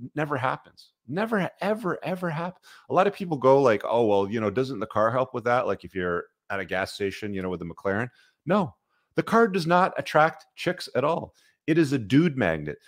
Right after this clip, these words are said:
The only people that come and talk <laughs> to me at the gas station are dudes. "Oh, nice car. That's a really nice car. Can I look inside?"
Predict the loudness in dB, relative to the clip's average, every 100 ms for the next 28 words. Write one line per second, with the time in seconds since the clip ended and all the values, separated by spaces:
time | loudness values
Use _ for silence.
0 | _ 0 2 4 0 -2 -2 -2 0 -2
1 | -2 2 2 4 2 0 0 0 4 4
2 | 2 -2 -6 -4 -2 -2 -2 -6 -6 -4
3 | -4 -4 -2 -2 -6 -8 -6 -6 -6 -6
4 | -6 -4 -6 -6 -8 -4 -2